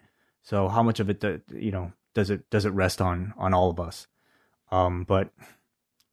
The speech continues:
I would say the U F C, I feel like this is, like, a bad week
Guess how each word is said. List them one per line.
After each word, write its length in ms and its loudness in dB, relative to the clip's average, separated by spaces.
I 100 4
would 160 2
say 80 0
the 100 0
U 140 0
F 60 -2
C, 420 -4
I 100 2
feel 160 2
like 80 4
this 160 0
is, 120 -2
like, 180 4
a 60 2
bad 360 2
week 380 -6